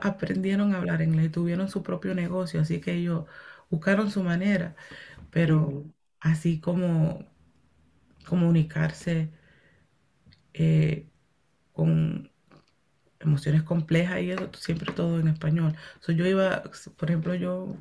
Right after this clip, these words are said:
Speaker 1: iba a la iglesia con mi familia, yo siempre iba en español. Cosas así
Speaker 2: Ok.
Speaker 1: que tienen que ver con mi familia, siempre lo hago espa-, en español. Y hasta en este, hasta hoy, si yo voy a mi casa en Miami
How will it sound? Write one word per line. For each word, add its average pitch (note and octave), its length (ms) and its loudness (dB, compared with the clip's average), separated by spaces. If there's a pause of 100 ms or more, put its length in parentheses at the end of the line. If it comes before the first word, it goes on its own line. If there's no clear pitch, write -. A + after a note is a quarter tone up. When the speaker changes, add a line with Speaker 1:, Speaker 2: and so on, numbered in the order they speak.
Speaker 1:
iba F#3+ 200 -2
a - 40 2
la G3 60 2
iglesia F#3+ 360 -2
con E3+ 120 -2
mi E3 60 0
familia, E3 380 2
yo D3+ 140 2
siempre D#3 300 0
iba D#3+ 140 2
en D3+ 80 2
español. D#3+ 580 -2 (680)
Cosas G#3+ 360 -2
así D#3 260 0
Speaker 2:
Ok. C3 100 0
Speaker 1:
que D3 100 -6
tienen E3+ 380 -4
que D#3+ 160 0
ver E3 300 0
con D#3+ 240 4
mi D#3+ 100 6
familia, E3+ 560 2
siempre D#3+ 320 0
lo D#3+ 100 2
hago D#3 140 4
espa-, D#3 180 -4
en D#3 260 2
español. E3 520 0 (420)
Y D#3+ 140 2
hasta D#3+ 240 2
en E3 100 6
este, - 320 -4 (140)
hasta D#3+ 320 0
hoy, G3 460 0 (220)
si F3 180 0
yo E3+ 100 2
voy F3 120 4
a F3 120 2
mi E3+ 100 2
casa E3+ 720 -2
en D#3+ 100 2
Miami E3+ 600 0